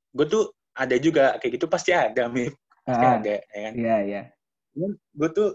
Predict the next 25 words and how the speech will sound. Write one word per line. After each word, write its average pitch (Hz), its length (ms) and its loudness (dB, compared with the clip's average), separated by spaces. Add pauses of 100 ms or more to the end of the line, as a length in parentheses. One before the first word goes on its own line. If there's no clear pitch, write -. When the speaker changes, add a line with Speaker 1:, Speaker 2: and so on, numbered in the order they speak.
Speaker 1:
kayak 135 160 -2
gimana 135 280 -2
ya? 110 80 -8
Gue 156 160 0
tuh 190 120 -6
sakit 135 280 -6
hati, 123 280 -4
sakit 117 200 -4
hati 120 160 -2
kayak, 127 320 -6
gue 123 400 -10
nih 214 160 -2
ngurusin, 131 460 -2 (720)
gue 131 160 -2
nih 175 160 -2
ngebuat, 131 480 -2
ngebuat 120 320 -2
acara 113 400 -6
ini, 117 400 -8
atau 123 160 -6
gue 156 160 -4
ngebuat 127 320 0
kegiatan 120 400 -2
seperti - 400 -8
ini 117 180 -4